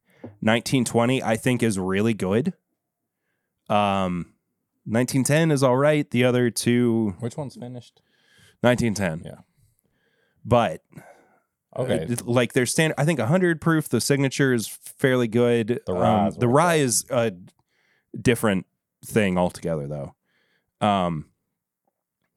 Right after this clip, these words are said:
Speaker 1: but as far as, like, their just kind of general offering, it's not my favorite.
Speaker 2: This smells like a cinnamon roll.
Speaker 1: Yeah.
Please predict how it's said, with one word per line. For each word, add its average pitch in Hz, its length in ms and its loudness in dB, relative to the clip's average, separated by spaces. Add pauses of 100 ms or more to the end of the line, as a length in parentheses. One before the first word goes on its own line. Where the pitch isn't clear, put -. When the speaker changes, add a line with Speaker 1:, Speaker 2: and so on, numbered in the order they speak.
(340)
Speaker 1:
but 117 440 2
as 117 200 2
far 147 220 4
as, 131 140 0
like, 117 260 0
their 107 120 2
just 101 180 -2
kind 113 180 0
of 101 100 -2
general 98 360 0
offering, 92 480 -2
it's - 220 -6
not 98 180 0
my 87 120 -8
favorite. - 400 -18 (540)
Speaker 2:
This 135 140 -6
smells 113 240 -4
like 85 140 -4
a 82 80 -12
cinnamon 95 680 -6
roll. 80 500 -12
Speaker 1:
Yeah. - 140 -12